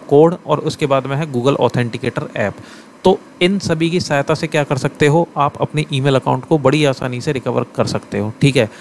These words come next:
ये वीडियो guys लंबी हो चुकी है, ये कोई TikTok वीडियो नहीं है जो कि साठ second में या तीस second में ख़त्म हो जाएगी।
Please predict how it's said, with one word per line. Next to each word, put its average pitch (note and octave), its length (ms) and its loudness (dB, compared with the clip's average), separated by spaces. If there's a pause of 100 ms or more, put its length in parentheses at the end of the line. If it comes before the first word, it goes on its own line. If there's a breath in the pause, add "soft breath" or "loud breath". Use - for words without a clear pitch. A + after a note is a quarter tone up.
(540 loud breath)
ये C#3+ 140 4
वीडियो F#3 280 6
guys F3+ 220 2
लंबी D3+ 280 2
हो D#3 100 6
चुकी D#3 300 0
है, D#3+ 240 0
ये - 120 2
कोई D#3 140 4
TikTok D#3 400 0
वीडियो D3+ 300 2
नहीं D3 200 0
है D#3 240 -2
जो C3+ 120 2
कि D3 100 -2
साठ C#3 280 2
second C#3+ 320 -4
में C#3+ 140 -2
या C#3+ 80 0
तीस C#3 260 -4
second C#3 260 -2
में C#3+ 100 0
ख़त्म B2+ 240 0
हो C3 160 4
जाएगी। B2+ 300 2